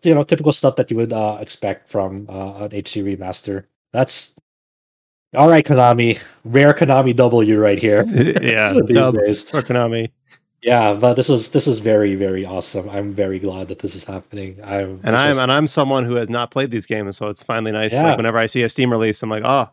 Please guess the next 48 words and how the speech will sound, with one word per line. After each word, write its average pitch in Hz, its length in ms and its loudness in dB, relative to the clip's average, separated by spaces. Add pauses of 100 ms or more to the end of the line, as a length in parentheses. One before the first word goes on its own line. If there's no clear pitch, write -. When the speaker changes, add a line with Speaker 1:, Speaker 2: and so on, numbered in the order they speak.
Speaker 2:
all 120 80 -4
right, 135 180 2
I - 80 -4
have 107 120 0
no 117 100 0
excuse 135 340 -4
now." 107 280 -4
So - 140 -6
it's 104 100 -10
same 113 160 -2
with, 113 120 -4
Speaker 1:
This, - 180 -2
uh, 190 60 -2
Speaker 2:
basically - 280 -4
the 117 40 -4
same 127 160 2
with 131 120 2
Judgment. 135 380 -2 (680)
Speaker 1:
This 151 160 6
was 180 160 4
the 175 80 8
single 165 640 2
biggest, 139 400 4
like, 127 400 2 (320)
announcement 131 600 0
for, 131 120 4
like, 117 160 4
our 110 100 0
social 113 360 0
media. 107 340 0
Like, 113 200 0
when 107 100 0
you, 104 120 -4
like, 101 220 -2 (100)
when 110 120 -4
you 104 80 -4
tweeted 107 240 -2
out 104 140 0
the 98 80 -6
story, 120 580 0 (600)
oh 151 120 6
my 120 140 2
god, 104 420 0
<laughs> 226 560 0
Speaker 2:
Yeah. - 120 4
Speaker 1:
everyone 165 340 8
was 147 140 4
like, 131 260 4